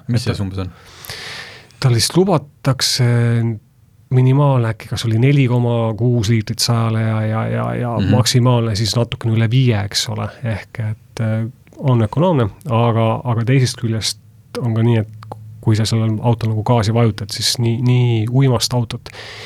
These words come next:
Speaker 2: ma isegi ausalt öeldes ei mäleta, kuna ma viimati sõitsin nii uimas autoga. Ja teine asi, see hääl, mida see auto teeb, siis kui sa tahad kiiremini sõita, no see toob meelde vanad halvad ajad, kui autodel olid nõrgad,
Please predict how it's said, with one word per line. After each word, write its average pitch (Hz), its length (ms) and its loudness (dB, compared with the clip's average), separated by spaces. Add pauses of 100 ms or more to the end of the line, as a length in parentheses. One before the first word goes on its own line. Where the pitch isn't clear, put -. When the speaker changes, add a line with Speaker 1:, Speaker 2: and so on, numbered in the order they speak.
(140)
Speaker 2:
ma 123 80 2
isegi 110 240 4
ausalt 117 260 -2
öeldes 101 140 -2
ei 104 80 0
mäleta, 113 360 0
kuna 98 180 0
ma 98 120 0
viimati 104 360 2
sõitsin 107 340 0
nii 110 80 4
uimas 107 240 2
autoga. 107 360 -4 (360)
Ja 107 80 -6
teine 131 280 4
asi, 110 260 0 (400)
see - 140 -2
hääl, 123 380 2
mida 104 220 -4
see 120 100 -2
auto 120 200 0
teeb, 113 200 0
siis - 120 -6
kui - 100 -12
sa - 80 -6
tahad 160 320 0
kiiremini 110 420 0
sõita, 104 320 -4 (800)
no 139 100 2
see 147 120 4
toob 131 240 2 (360)
meelde 120 320 4
vanad 120 280 2
halvad 117 340 2
ajad, 104 300 -2
kui 113 320 2
autodel 113 480 2
olid 110 160 0
nõrgad, 123 340 4